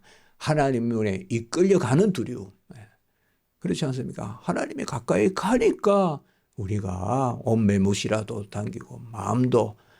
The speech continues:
우리가 자세를 갖추고, 그게 경외거든요. 하나님 앞에 가니까 우리가 다듬지 않습니까? 그게 가장 중요한 그 회개고,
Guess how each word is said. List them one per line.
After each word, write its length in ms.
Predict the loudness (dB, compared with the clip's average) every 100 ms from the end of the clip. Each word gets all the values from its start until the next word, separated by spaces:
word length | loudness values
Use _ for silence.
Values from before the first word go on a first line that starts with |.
| _
우리가 340 | -10 -8 -8 -10
자세를 400 | -6 -4 -2 -4
갖추고, 600 | -6 -8 -8 -6 -6 -6 -14 _ _ _
그게 480 | 0 4 4 4 2
경외거든요. 800 | 2 2 2 -2 -6 -12 -20 _ _ _ _ _ -6
하나님 380 | 0 4 4
앞에 240 | 4 4 4
가니까 500 | 4 2 0 2 4
우리가 640 | 6 4 4 4 2 -2 -10 _ -8
다듬지 420 | -2 2 2 0
않습니까? 580 | -6 -8 -8 -10 -14 -10
그게 340 | -4 0 2 2
가장 360 | 4 4 4
중요한 300 | 2 0 0
그 120 | -2 -4
회개고, 760 | -2 0 0 -4 -8 -10 -20